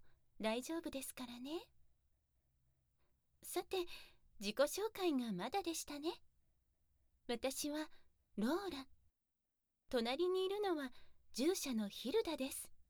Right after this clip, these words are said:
はい、見ての通り、私もヒルダも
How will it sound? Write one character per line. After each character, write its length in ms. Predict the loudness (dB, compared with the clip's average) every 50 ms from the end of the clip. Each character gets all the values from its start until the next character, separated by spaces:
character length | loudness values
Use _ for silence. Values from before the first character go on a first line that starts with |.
| _ _ _ _ _ _ _ _ _ _ _ _ _ _ _ _ _ _ _ _ _ _ _ _ _ _ _ _ _ _ -10 -2
は 160 | 2 2 2
い、 20 | 2 0 -10 -16 _ _ _ -20 -20 -20 -20 -20 -20 -20 -20 -20 _ -2 0
見 160 | 0 2 4
て 100 | 4 2
の 160 | 2 2 0
通 300 | -2 -4 -4 -2 -2 -2
り、 180 | -2 -2 -4 -4 -10 -20 _ _ _ -6
私 420 | -4 -4 -4 -4 -4 -4 -2 0 0
も 120 | 0 0
ヒ 240 | -2 -4 -4 -4 -2
ル 120 | -2 -2 -2
ダ 140 | -2 -4
も 160 | -4 -4 -6